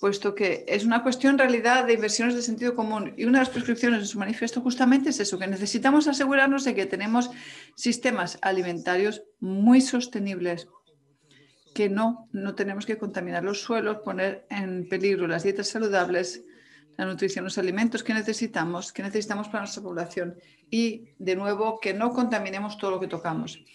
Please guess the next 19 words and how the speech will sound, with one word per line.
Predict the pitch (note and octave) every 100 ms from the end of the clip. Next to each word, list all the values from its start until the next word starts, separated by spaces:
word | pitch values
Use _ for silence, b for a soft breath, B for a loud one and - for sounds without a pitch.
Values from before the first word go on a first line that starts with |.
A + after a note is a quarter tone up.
| B B B -
No |
hay | A#3
ningún | C4 C4+
límite | C4 A3+ -
en | D#3+ - -
la | D#3+
ambición | E3 - G#3 F3+ -
sobre | - E3+ E3+
la |
salud | E3+ E3+ F3+ - -
pública. | A3+ F#3 F3+ E3 - D3+ - - _ B B B B
Y | -
para | G#3+ G#3
nosotros | G#3 A3
lo | A3+
que | G3+
están | G3+ G#3+
haciendo | A3+ A3+
ustedes | A3+ - A3 G#3+ G#3+ -